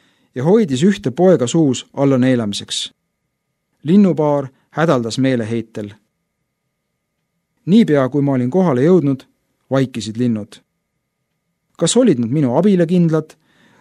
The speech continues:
või olid nad koguni lootusetud, ma ei tea. Sain rästiku põõsast siiski kätte ja tegin ta kuritegudele lõpu.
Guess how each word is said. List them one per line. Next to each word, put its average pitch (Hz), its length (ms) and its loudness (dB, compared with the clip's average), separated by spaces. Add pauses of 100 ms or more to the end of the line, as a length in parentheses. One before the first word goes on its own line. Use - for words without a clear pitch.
(140)
või 143 480 2 (140)
olid 151 260 2
nad 127 160 -4
koguni 127 480 -2 (400)
lootusetud, 160 840 0 (100)
ma 156 140 -2
ei 135 60 0
tea. 113 240 -4 (1700)
Sain 156 320 0
rästiku 143 600 -2
põõsast 160 400 -2
siiski 143 280 -6
kätte 131 440 -4 (440)
ja 127 80 -6
tegin 185 300 2
ta 120 200 -2 (100)
kuritegudele 120 640 -2
lõpu. 123 360 -6